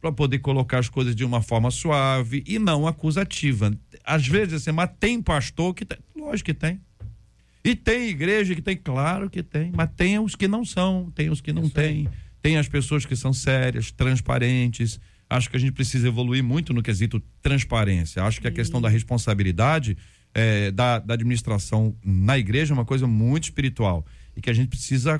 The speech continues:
Speaker 1: cuidar pra que as pessoas possam entender: olha, aqui, eu, aqui o negócio é sério. É, não é, não é que não erra. Errar faz parte, infelizmente, do resultado do pecado na, na nossa vida. Mas que faz tudo pra acertar de maneira correta.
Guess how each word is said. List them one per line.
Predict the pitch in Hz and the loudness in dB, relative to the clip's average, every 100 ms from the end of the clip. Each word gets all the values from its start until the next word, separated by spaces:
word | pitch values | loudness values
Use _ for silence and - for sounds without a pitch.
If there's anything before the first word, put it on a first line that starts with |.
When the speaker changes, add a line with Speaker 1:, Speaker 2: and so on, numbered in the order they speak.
| - | -2
Speaker 1:
cuidar | 156 180 151 127 | -2 0 0 -2
pra | 151 180 | -2 -4
que | 185 | -4
as | |
pessoas | - 156 156 151 | -4 -4 -2 -2
possam | 147 156 180 | -2 -2 -2
entender: | 190 254 247 139 | -2 -2 0 2
olha, | 135 104 87 | 2 0 -2
aqui, | 87 - 104 | -4 0 2
eu, | 113 131 | 2 0
aqui | 135 113 | -4 -2
o | 135 | 0
negócio | 117 131 165 | 0 -2 -2
é | |
sério. | 156 180 147 90 - - _ _ _ _ - | -2 0 2 0 -8 -20 _ _ _ _ -8
É, | 98 73 | -8 -4
não | 113 139 139 | 0 2 4
é, | 180 226 170 | 2 0 -2
não | 139 170 | 0 -2
é | |
que | 208 202 | 0 0
não | 202 151 | 2 2
erra. | 135 110 104 80 - - _ _ _ _ _ - | 2 2 0 -2 -10 -20 _ _ _ _ _ -4
Errar | 160 143 180 339 311 | 0 0 0 -2 -6
faz | 247 208 | -4 -2
parte, | 190 208 - | 0 -2 -2
infelizmente, | 185 160 156 143 110 156 - 160 - | -2 0 0 0 2 0 -2 -8 -8
do | 123 127 | -2 2
resultado | 139 113 - 123 131 143 | 2 0 -2 -2 -2 -6
do | 139 113 131 | -8 -4 0
pecado | 127 - 127 135 | 0 2 0 0
na, | 139 135 | -2 0
na | 135 | 0
nossa | 135 135 135 | 2 2 2
vida. | 104 101 80 - - _ - | 2 0 -2 -10 -20 _ 0
Mas | 127 131 135 | 2 4 2
que | 117 - 139 | -2 -2 -2
faz | 131 120 110 - | 0 0 -2 -4
tudo | 202 233 226 | -4 -2 -4
pra | 139 139 | -2 -4
acertar | - 110 - 117 117 | -2 -6 -2 -2 0
de | 113 | 0
maneira | 104 104 107 | 0 2 0
correta. | 98 - 139 147 107 107 - 95 | -2 -2 0 4 4 4 0 -2